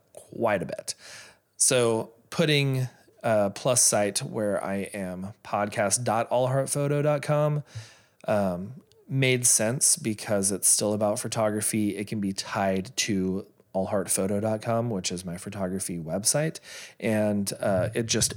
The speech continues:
it makes more sense to have it like that. Um, so yeah,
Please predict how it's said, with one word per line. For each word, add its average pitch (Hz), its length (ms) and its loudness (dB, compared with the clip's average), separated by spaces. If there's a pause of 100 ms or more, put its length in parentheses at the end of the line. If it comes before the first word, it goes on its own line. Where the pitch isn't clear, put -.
it 113 120 2
makes 120 380 0
more 101 240 0
sense 98 320 2
to 104 120 -2
have 95 220 -2
it - 100 -4
like 123 180 -2
that. 175 260 -2 (520)
Um, 101 540 2 (800)
so 123 680 6
yeah, 131 220 2